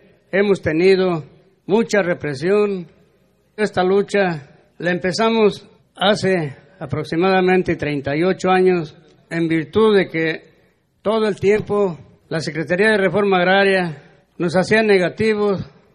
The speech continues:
solicitudes que se hacían de reconocimiento y titulación complementaria de bienes comunales.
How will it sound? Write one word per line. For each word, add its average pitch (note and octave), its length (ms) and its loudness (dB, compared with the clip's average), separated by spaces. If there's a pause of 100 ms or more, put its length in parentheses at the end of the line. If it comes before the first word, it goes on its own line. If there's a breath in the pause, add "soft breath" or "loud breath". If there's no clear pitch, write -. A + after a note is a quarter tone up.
(280)
solicitudes E3+ 680 0
que D#3 140 -8
se C#3 80 -6
hacían F#3 560 2 (480 soft breath)
de E3+ 140 0
reconocimiento F3 920 0
y F3 60 0
titulación D#3 680 -4
complementaria D3+ 840 -2
de D#3 140 -2
bienes F3 320 0
comunales. D3+ 720 0